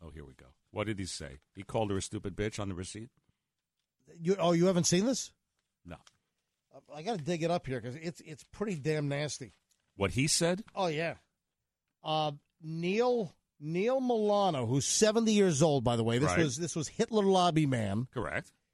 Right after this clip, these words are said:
Speaker 1: Property manager.
Speaker 2: This is cra-, this is out of the Post today. The Queens property manager who riled residents by displaying Nazi propaganda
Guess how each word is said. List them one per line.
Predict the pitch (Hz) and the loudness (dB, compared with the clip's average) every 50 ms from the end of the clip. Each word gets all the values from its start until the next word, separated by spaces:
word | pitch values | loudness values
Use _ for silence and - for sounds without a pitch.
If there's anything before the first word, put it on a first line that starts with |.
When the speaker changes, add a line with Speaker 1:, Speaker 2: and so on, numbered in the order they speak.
| _ - | _ -8
Speaker 1:
Property | 110 98 92 98 92 | -6 -6 -4 -4 -4
manager. | 87 85 80 76 73 139 175 | -6 -6 -6 -8 -8 -6 -4
Speaker 2:
This | 220 - - | -4 -4 -4
is | 175 131 - | -6 -8 -6
cra-, | - 196 196 185 156 | -4 -4 -4 -4 -4
this | 156 208 202 - | -4 -6 -6 -6
is | 254 190 202 | -4 -2 0
out | 214 208 202 | 0 0 0
of | 202 170 147 | 0 -2 -2
the | 156 156 | -4 -6
Post | - - - 202 208 196 - - | -6 -4 -2 0 0 -2 -2 -4
today. | - 147 127 117 95 85 - _ _ _ _ _ _ _ _ _ - | -8 -8 -8 -8 -10 -14 -18 _ _ _ _ _ _ _ _ _ -6
The | 127 151 - | -4 -4 -4
Queens | - - - - 190 220 220 226 254 277 269 190 - | -6 -8 -4 0 2 2 2 2 0 -2 -2 -4 -6
property | - - 208 208 208 214 - 202 202 208 190 | -4 0 0 2 2 0 0 -2 -2 -2 0
manager | 190 190 180 175 160 143 117 104 110 98 98 - _ _ _ _ _ _ _ _ _ - | 2 2 2 2 0 -2 -4 -8 -10 -12 -14 -16 _ _ _ _ _ _ _ _ _ -4
who | 170 170 160 | -2 0 0
riled | 147 147 156 165 175 196 226 240 233 190 | 0 2 2 2 2 2 2 0 0 2
residents | 196 208 208 202 151 180 185 185 175 170 - | 2 2 2 2 0 0 0 0 -2 -4 -4
by | - 180 165 160 156 | -4 -4 -2 -2 -2
displaying | 135 147 139 - - - 190 185 180 175 170 160 160 | -4 -8 -10 -12 -10 -6 -4 -2 -2 0 0 -2 -2
Nazi | 156 160 175 190 - - 202 175 | -2 -2 -2 -4 -4 -6 -8 -6
propaganda | - - 185 180 165 - 175 156 135 127 175 196 208 190 170 135 113 101 101 | -2 2 2 2 2 4 2 2 2 2 2 4 4 4 2 2 0 -4 -6